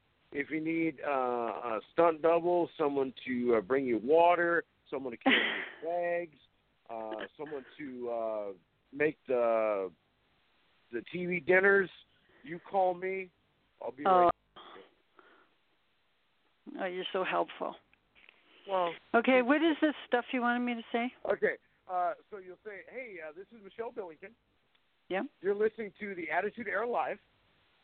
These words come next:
Speaker 2: You're listening to the Attitude Era Live?
Speaker 1: Attitude Era Live.
Speaker 2: To <laughs> see? That's why we have to write it down.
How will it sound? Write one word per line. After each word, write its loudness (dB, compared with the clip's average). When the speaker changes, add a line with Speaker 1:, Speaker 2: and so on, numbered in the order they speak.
Speaker 2:
You're 6
listening 2
to 2
the 6
Attitude 2
Era 2
Live? 2
Speaker 1:
Attitude -10
Era -2
Live. -14
Speaker 2:
To 2
<laughs> -8
see? 6
That's 2
why 6
we 4
have 4
to -4
write 4
it -12
down. 0